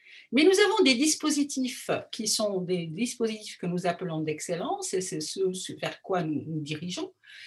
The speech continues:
C'est ce qu'on appelle des sections orientales, des sections internationales, des sections, euh, donc, euh, méditerranéennes, qui font que, euh, à partir de la sixième, les élèves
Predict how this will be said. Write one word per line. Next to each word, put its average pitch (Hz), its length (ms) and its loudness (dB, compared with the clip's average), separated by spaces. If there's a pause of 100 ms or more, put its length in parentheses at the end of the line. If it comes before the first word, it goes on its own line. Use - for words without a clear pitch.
(220)
C'est 339 200 -2
ce 320 100 0
qu'on 240 200 0
appelle 233 500 6
des 185 100 4
sections 254 880 2 (140)
orientales, 165 960 0
des 160 80 -6
sections 190 720 -2 (200)
internationales, 170 1080 -2
des 156 80 -4
sections, 185 560 -4 (480)
euh, 117 640 2
donc, 185 380 -2
euh, 139 420 -2 (300)
méditerranéennes, 180 960 2 (1120)
qui 370 240 8
font 370 340 8
que, 330 140 -2 (680)
euh, 226 400 10
à 294 120 4
partir 320 420 4
de 233 80 4
la 208 120 6
sixième, 285 600 4
les 247 220 4
élèves 240 280 6